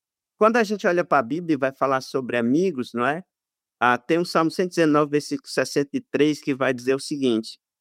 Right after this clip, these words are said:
"Sou amigo de todos os que te temem e obedecem os teus preceitos." Olha que interessante, o salmista dizendo que ele é amigo de pessoas que temem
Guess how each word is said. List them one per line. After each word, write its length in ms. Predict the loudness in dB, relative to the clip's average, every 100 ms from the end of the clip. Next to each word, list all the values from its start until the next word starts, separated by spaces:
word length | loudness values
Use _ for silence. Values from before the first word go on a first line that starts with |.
| _ _ _
"Sou 280 | -10 2 6
amigo 360 | 6 2 -4 -6
de 120 | -4
todos 560 | 2 4 4 2 -2
os 200 | -4 -6
que 380 | -6 0 0 0 _ _ _ _
te 140 | -2 -2
temem 580 | 4 4 4 2 -2 -6 _ _ _ _ _ _ _
e 100 | 6
obedecem 580 | 6 6 4 4 2 -4
os 100 | 0
teus 500 | 2 4 2 -6 -18 _ _ _ _
preceitos." 800 | 0 0 4 4 4 -6 -18 -18 _ _ _ _ _ _ _
Olha 180 | 0 2
que 100 | 0
interessante, 840 | 2 4 4 2 0 0 -2 -16 -16
o 60 | -2
salmista 640 | 2 2 2 0 -2 -6
dizendo 320 | -2 0 0
que 180 | 0 2
ele 160 | 4 4
é 40 |
amigo 500 | 2 2 0 0 -4
de 80 | -2
pessoas 440 | -2 0 -2 -2
que 120 | -4
temem 520 | -2 2 2 2 -2